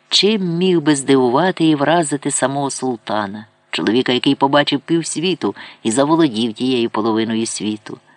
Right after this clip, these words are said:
володаря, що тримав у руці всі багатства і дива земні. Здивувати Стамбулом, цим безладним велетенським містом, цими тисячами натовпами,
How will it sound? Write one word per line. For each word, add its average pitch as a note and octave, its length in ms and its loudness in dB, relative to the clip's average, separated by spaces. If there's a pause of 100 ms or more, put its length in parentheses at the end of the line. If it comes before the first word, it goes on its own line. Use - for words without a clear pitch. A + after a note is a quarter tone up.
(340)
володаря, C#3 600 0
що C3 200 -2
тримав C3+ 340 0
у A#2+ 60 0
руці B2+ 300 -2
всі E3 300 0
багатства D3 640 0 (100)
і B2+ 80 0
дива G#2+ 320 -4
земні. G2+ 460 -10 (1400)
Здивувати G#3+ 720 2
Стамбулом, F3 960 -2 (340)
цим C3+ 260 -2
безладним C3+ 680 0
велетенським B2+ 840 -2
містом, C3+ 540 -8
цими D3 300 -2 (180)
тисячами F3+ 760 0
натовпами, C3+ 840 -4